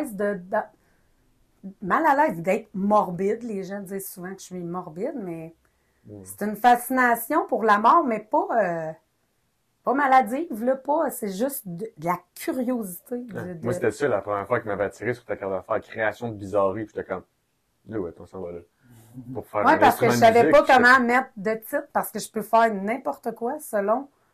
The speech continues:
Speaker 1: selon des fois, c'est juste que mon cœur, mes mains décident, ou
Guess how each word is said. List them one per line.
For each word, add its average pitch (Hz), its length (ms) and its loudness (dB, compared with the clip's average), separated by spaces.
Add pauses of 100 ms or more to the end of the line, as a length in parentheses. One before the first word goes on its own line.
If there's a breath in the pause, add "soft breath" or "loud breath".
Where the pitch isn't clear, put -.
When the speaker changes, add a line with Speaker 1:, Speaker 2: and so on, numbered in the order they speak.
(520)
Speaker 1:
selon 262 440 4
des 226 180 2
fois, 269 180 0
c'est - 320 -8
juste 233 340 -4
que 226 60 4
mon 202 260 2
cœur, 226 320 2
mes 190 220 -2
mains 196 180 -4
décident, 196 600 -8
ou 175 240 -10